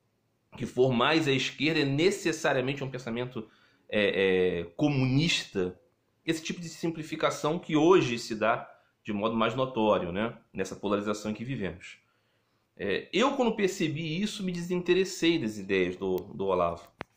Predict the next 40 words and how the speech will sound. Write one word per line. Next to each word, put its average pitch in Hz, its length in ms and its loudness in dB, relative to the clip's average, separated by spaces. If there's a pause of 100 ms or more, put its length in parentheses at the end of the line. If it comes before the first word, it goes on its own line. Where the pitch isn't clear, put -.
(380)
não 92 120 -4
é? 131 240 -2 (760)
E 330 120 4
passei 302 280 0
um 269 100 4
bom 330 160 4
tempo 494 220 0
sem, 294 640 0
sem 233 200 0
pensar 240 440 2
nisso, 185 340 -4
sem, 131 300 0
porque - 260 -8
ele 147 280 2
também 131 440 0
meio 127 220 -2
que 131 100 -16
buscou 123 340 -10
outros 120 180 -8
caminhos, 143 240 -2
acho 165 100 -6
que - 60 -18
foi 185 120 2
pra 180 80 2
internet. 147 460 -2 (1600)
Isso 135 240 -4
lá 135 180 4
pelos 131 200 -2
anos 139 200 -2
dois 117 280 0
mil 143 260 0
e 127 40 2
dois 120 160 0
mil 127 100 -2
e 123 60 -2
um, 151 80 0
dois 131 120 -2
mil 131 120 -2
e 113 40 -6
dois. 87 360 -8